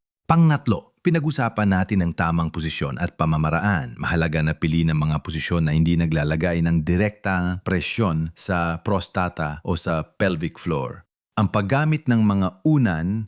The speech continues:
o pagbabago ng paraan ng paghawak upang maging mas malambot at hindi makasakit ay mga simpleng hakbang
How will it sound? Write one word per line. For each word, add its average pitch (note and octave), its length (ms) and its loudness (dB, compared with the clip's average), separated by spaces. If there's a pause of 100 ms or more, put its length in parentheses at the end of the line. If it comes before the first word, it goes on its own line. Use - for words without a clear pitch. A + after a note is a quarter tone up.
o G#2+ 80 -2
pagbabago G#2 800 2
ng F#2+ 200 2
paraan F#2+ 480 0
ng F2 120 2
paghawak E2 560 -2
upang F2 400 0
maging F2+ 400 4
mas D#2+ 240 -2
malambot D#2 640 0
at D#2+ 240 -8
hindi F2+ 560 2
makasakit D#2+ 680 -4 (320)
ay G2 100 2
mga F#2+ 240 4
simpleng B2+ 460 0
hakbang D#2+ 500 0